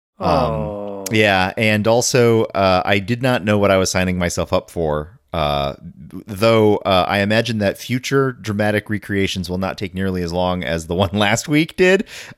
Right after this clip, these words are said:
Speaker 1: Um, <laughs> it was a lot of work, <laughs> and there was a lot of work that I put into that thing <laughs> just for,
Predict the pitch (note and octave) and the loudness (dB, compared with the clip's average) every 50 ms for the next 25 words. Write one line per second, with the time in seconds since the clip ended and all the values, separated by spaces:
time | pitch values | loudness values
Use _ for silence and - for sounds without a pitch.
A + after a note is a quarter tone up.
0 | _ - A#2+ A2+ A2 A2 G#2 G2+ G2 - - D3+ - - F3 - - - - - | _ 2 4 6 6 6 4 2 0 0 -2 0 2 2 0 0 0 -6 -10 -10
1 | - - - G3+ G3 E3+ D#3+ - D3+ D#3+ D#3 D3 C#3+ C#3+ D3+ D#3+ D#3+ D#3+ D#3 C#3+ | -4 0 2 4 4 4 2 2 2 2 4 4 4 4 4 4 4 4 4 4
2 | A#2 G2+ - - - E3 - - - - - - - F#3+ F#3 - F#3 F#3 E3+ - | 4 2 -2 -8 -12 -4 0 0 0 2 2 2 4 4 4 6 4 4 4 4
3 | F3 F3 E3+ D#3 C#3+ D#3+ E3+ E3 D#3 D3 - C#3 C#3 C#3 C3 C3 - C3 C3+ C3+ | 4 4 4 4 4 4 4 4 4 4 4 4 4 4 4 4 4 4 4 4
4 | B2+ A#2+ B2 A#2 A#2 A2 G2 - - B2 C3 B2 - - - C#3 - _ _ - | 4 4 4 4 4 4 2 0 0 0 0 0 0 0 -2 -2 -4 _ _ -2
5 | - D4+ - - - - - - D#3+ D#3 - - - - D3+ D3 - | 2 2 2 4 2 0 2 4 4 2 2 0 -2 2 2 2 2